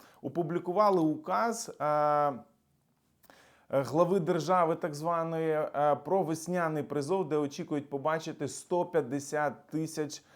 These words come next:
молодих росіян. Згідно з підписаним документом, з першого квітня до п'ятнадцятого липня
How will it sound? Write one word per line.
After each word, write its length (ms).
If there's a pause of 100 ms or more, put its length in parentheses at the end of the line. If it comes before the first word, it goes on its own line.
(140)
молодих 640
росіян. 640
Згідно 460
з 60
підписаним 680
документом, 600
з 80
першого 440
квітня 480
до 280
п'ятнадцятого 720
липня 380